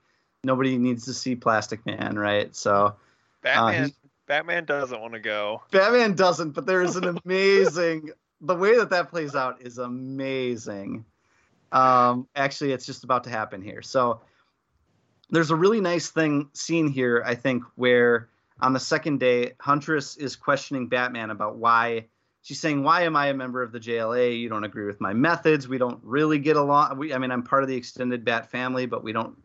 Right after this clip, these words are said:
Speaker 1: I'm not your favorite, you know?" And he just says something like, "You're here to replace Wally, <laughs> who's dead." <laughs> You know, like, very in that typical callous, like, Batman fashion, you know? Um, and,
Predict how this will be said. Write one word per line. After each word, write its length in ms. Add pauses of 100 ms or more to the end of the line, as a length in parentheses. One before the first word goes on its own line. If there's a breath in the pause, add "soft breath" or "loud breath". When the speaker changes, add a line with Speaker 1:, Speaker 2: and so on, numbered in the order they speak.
(240)
Speaker 1:
I'm 100
not 160
your 100
favorite, 580
you 100
know?" 280 (720 loud breath)
And 120
he 140
just 200
says 200
something 300
like, 320
"You're 180
here 160
to 80
replace 380
Wally, 360
<laughs> 20
who's 260
dead." 320 (180)
<laughs> 160
You 100
know, 280 (100)
like, 240 (500 loud breath)
very 460 (180)
in 140
that 220
typical 480
callous, 640
like, 280
Batman 400
fashion, 520
you 80
know? 260 (640 soft breath)
Um, 600 (960)
and, 680